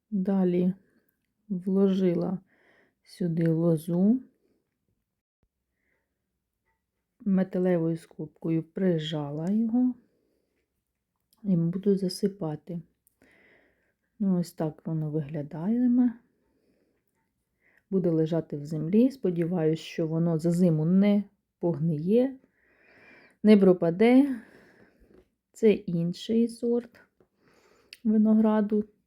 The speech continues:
Тут я на дві, дві сторони зробила ямки. Ось в такому вигляді вона вже буде зимувати. Тут все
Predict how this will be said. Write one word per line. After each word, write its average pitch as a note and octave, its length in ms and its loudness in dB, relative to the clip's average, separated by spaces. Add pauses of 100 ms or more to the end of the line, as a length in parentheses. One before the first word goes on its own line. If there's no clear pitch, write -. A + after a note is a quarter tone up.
(120)
Тут G3+ 220 -2
я F3 340 2
на E3 160 0
дві, E3+ 260 -4 (400)
дві F#3 280 2
сторони D#3+ 580 -4 (400)
зробила F#3 520 0
ямки. G#3 640 0 (960)
Ось G3+ 160 -4
в - 20 -20
такому F3 400 -2
вигляді B3 420 0
вона F3+ 280 -2
вже F3+ 240 -4
буде G3 580 0 (220)
зимувати. F3 1000 -6 (1300)
Тут G3 200 -2
все F3 500 -6